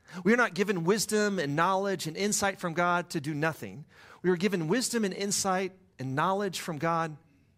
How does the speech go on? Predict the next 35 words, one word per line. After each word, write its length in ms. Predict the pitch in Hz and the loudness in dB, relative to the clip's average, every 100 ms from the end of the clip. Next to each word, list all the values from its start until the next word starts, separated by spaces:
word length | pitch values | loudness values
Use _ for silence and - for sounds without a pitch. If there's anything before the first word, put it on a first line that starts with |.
| _ - | _ -12
to 100 | 139 | -8
do 140 | 123 | -8
justice, 720 | 113 113 - - - - - _ _ _ _ _ _ _ - | -6 -8 -8 -14 -14 -14 -16 _ _ _ _ _ _ _ -18
to 100 | 127 | -8
do 120 | 131 | -6
the 100 | 127 | -4
next 280 | 127 - 117 | -6 -8 -10
right 200 | 107 - | -12 -14
thing. 220 | 95 76 _ _ _ _ _ _ _ _ - - | -20 -20 _ _ _ _ _ _ _ _ -20 -6
So 180 | - 175 | 0 0
in 40 | |
order 280 | 165 233 254 | 2 0 0
for 180 | - 196 | 0 2
us 180 | 165 - | 2 -2
to 100 | 147 | -2
live 160 | 156 | -2
our 80 | 180 | 0
lives 360 | 139 131 143 139 | 2 0 -2 -6
in 60 | |
such 180 | 127 165 | -8 -6
a 60 | 160 | -2
way 160 | 139 | -2
that 140 | 139 - | -2 -4
we 160 | 131 - _ - | -8 -8 _ -12
do 220 | 120 180 | -2 0
the 80 | 175 | 0
next 300 | 160 165 - | -2 -4 -6
right 180 | 165 - | -6 -6
thing, 220 | - 156 | -10 -4
we've 160 | 147 - | -4 -2
got 140 | 165 | -2
to 60 | 165 | -2
have 300 | 139 139 135 _ _ _ _ _ | -4 -4 -6 _ _ _ _ _
God's 240 | 151 170 | -10 -8
wisdom. 340 | 214 226 - | -8 -10 -12